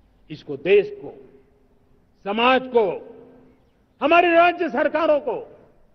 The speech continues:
गंभीरता से लेना होगा। महिलाओं के विरुद्ध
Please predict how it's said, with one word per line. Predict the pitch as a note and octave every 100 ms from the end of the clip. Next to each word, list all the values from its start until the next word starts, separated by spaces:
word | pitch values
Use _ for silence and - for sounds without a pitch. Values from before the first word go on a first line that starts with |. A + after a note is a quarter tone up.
| _ _ _ _ -
गंभीरता | A#3+ A3+ G#3 C#4 C4 B3+
से | A3 G#3+
लेना | G#3 A3 G#3+
होगा। | D3+ E3 D#3 C#3 - - _ _ _ _ _ _ _ _ _ _ _ _ _ _ _ _ _
महिलाओं | B2+ D3+ D#3 E3 D#3+ D3+
के | D3
विरुद्ध | C#3 F3+ A3 -